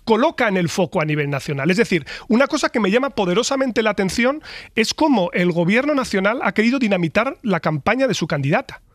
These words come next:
Es decir, financiación singular en Aragón, ¿vale? Con el sentimiento que hay de agravio permanente con Cataluña, o inmigración para movilizar el voto a Vox,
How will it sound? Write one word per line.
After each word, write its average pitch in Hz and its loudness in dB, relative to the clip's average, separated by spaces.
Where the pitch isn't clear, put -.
Es 196 2
decir, 170 0
financiación 202 2
singular 214 0
en 180 2
Aragón, 160 0
¿vale? 165 0
Con 151 0
el 143 0
sentimiento 160 0
que 170 2
hay 180 2
de 165 2
agravio 170 2
permanente 170 0
con 160 -2
Cataluña, 143 -2
o 220 4
inmigración 196 2
para 170 0
movilizar 160 0
el 269 0
voto 196 -2
a 160 -2
Vox, - -10